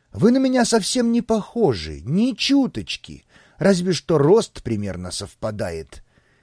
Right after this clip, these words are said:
Ну да ничего. Линд знает, что я мастер по части перевоплощений.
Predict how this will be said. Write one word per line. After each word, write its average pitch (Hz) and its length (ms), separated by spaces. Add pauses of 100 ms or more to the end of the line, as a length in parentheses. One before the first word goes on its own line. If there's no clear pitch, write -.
(280)
Ну 254 140
да 208 100
ничего. 80 520 (640)
Линд 196 340
знает, 165 460
что - 160
я 131 180
мастер 135 560
по 113 180
части - 380
перевоплощений. 117 1160